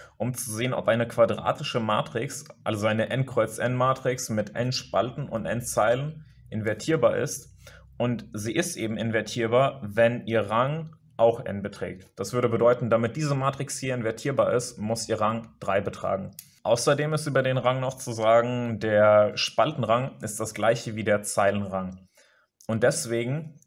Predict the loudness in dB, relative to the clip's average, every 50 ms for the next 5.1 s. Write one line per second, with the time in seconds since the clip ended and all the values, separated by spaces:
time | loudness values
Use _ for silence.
0 | _ -6 -4 -2 -2 2 4 4 4 4 2 0 0 0 0 -2 -2 0 0 0
1 | 0 0 0 -2 -4 -6 -8 -4 -2 -2 0 0 2 2 2 2 0 0 0 -2
2 | -4 -8 -8 -8 -6 -2 0 0 0 0 0 -2 -4 -4 -4 -2 -2 -2 -2 -4
3 | -6 -6 -6 -6 -6 -6 -2 0 0 2 2 2 0 0 0 -2 -4 -8 -6 -4
4 | -4 -4 -2 0 -2 -2 -2 -2 -6 -10 -10 -10 -10 -8 -6 -4 -4 -4 -6 -6
5 | -10